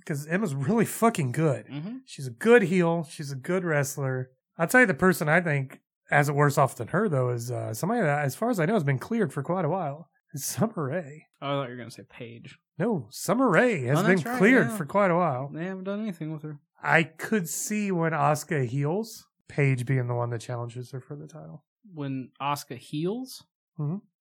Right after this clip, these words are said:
Speaker 2: Oh, sorry.
Speaker 1: From
Speaker 2: I was
Speaker 1: her
Speaker 2: thinking of heel turn. <laughs> I
Speaker 1: No,
Speaker 2: wasn't
Speaker 1: her
Speaker 2: thinking of,
Speaker 1: injury.
Speaker 2: of
Speaker 1: No, she's a
Speaker 2: injury.
Speaker 1: fucking heel now.
Speaker 2: <laughs> I was like, "Wait,
Speaker 1: Um,
Speaker 2: what?"
Speaker 1: I can see them doing Paige as, like, an interim thing.
Speaker 2: Okay. Yeah, yeah.
Speaker 1: If they decide to put Paige back on T V.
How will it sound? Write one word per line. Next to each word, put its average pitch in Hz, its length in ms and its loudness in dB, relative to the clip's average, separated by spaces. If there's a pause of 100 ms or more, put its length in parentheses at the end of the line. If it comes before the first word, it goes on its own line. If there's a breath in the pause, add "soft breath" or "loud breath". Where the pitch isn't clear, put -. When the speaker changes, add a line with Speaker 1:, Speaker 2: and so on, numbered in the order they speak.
(160)
Speaker 2:
Oh, 143 300 4
sorry. 123 460 -2
Speaker 1:
From - 120 -10
Speaker 2:
I 160 60 12
was 175 100 12
Speaker 1:
her 190 60 12
Speaker 2:
thinking 202 180 12
of 151 80 6
heel 165 260 8
turn. 131 340 0
<laughs> - 20 4
I - 60 2
Speaker 1:
No, 226 120 12
Speaker 2:
wasn't 190 180 10
Speaker 1:
her 180 60 12
Speaker 2:
thinking 175 160 12
of, 165 80 10
Speaker 1:
injury. 143 140 2
Speaker 2:
of 165 260 2
Speaker 1:
No, 180 60 6
she's 170 260 8
a 277 40 10
Speaker 2:
injury. 156 120 6
Speaker 1:
fucking 220 260 8
heel 170 260 6
now. 156 200 6
Speaker 2:
<laughs> 294 180 12
I 285 200 8
was 277 180 -6
like, - 340 2
"Wait, 208 140 0
Speaker 1:
Um, 151 160 4 (140)
Speaker 2:
what?" - 140 -10 (120)
Speaker 1:
I 156 100 6
can 156 140 4
see 170 200 4
them 151 180 2
doing 143 200 4
Paige 135 300 0
as, 127 180 -4
like, 123 200 -2
an 135 60 -10
interim 123 360 -4
thing. 170 220 -12 (240)
Speaker 2:
Okay. - 140 -16 (520)
Yeah, 202 180 -6 (100)
yeah. 147 160 -10 (140)
Speaker 1:
If 208 260 4
they 185 180 6
decide 160 280 4
to 143 60 4
put 147 200 0
Paige 127 240 -2
back 123 200 0
on 123 80 -4
T 127 160 -10
V. 139 180 -12